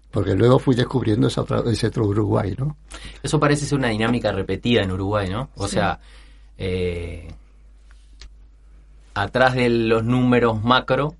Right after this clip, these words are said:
Speaker 2: hay una condición de vida relativamente buena,
Speaker 1: Mm.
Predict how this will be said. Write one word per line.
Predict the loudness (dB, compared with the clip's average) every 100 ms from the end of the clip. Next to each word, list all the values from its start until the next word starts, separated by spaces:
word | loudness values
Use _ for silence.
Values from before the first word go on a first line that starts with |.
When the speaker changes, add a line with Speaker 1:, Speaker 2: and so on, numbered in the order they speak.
| -20 -20 _ -8
Speaker 2:
hay | -2 0
una | 0 0 0 0 -2 -6 -8 -14 -20 -16 -4
condición | -2 -2 0 2
de | 4
vida | 4 4 2
relativamente | 0 -6 -2 -2 0 0 2 2
buena, | 2 2 0 -4 -12 -2
Speaker 1:
Mm. | 2 2